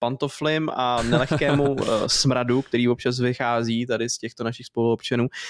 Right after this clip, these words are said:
Speaker 1: tak, eh, si to můžeš i užít, což se rozhodně potvrdilo i u mě, u kačky, se kterou jsem, eh, tam strávil nakonec nějakých šest dní.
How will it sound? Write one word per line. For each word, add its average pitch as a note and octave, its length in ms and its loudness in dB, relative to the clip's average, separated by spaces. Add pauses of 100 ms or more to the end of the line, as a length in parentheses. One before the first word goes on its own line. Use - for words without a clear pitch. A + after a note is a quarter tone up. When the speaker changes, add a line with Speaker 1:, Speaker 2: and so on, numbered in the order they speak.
(200)
Speaker 1:
tak, C3 320 -2
eh, C3 220 4
si - 80 -2
to D3 60 2
můžeš C3+ 200 4
i C3 100 2
užít, A2 480 -2
což - 400 -8
se - 200 -2
rozhodně A#2+ 640 2
potvrdilo A2+ 580 -2
i A#2 80 0
u A2+ 60 -12
mě, A2+ 220 0
u G#2+ 80 -6
kačky, A2+ 420 -4
se - 140 -8
kterou A2 260 -4
jsem, A2+ 300 0
eh, G#2+ 160 0
tam A2 140 -6
strávil G#2+ 320 -2
nakonec A2 340 -4
nějakých G#2+ 300 -6
šest A#2 260 0
dní. G#2+ 320 2